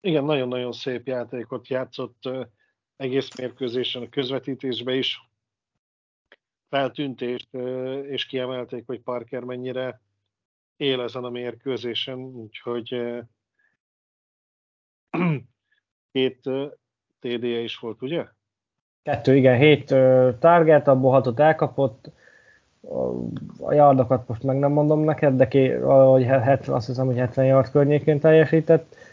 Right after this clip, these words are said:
Speaker 2: és, ö, és ugye volt, ö,
Speaker 1: Hetvenkilenc.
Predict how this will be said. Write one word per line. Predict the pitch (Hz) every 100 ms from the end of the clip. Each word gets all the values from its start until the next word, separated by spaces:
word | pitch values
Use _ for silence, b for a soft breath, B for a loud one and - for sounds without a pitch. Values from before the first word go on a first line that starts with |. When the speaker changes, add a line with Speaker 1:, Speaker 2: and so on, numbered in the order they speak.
| b b b b
Speaker 2:
és, | - 127 127 123 117 -
ö, | 131 127 127 127
és | 127 113
ugye | 123 120
volt, | 120 120 117
ö, |
Speaker 1:
Hetvenkilenc. | 143 139 120 123 131 123 -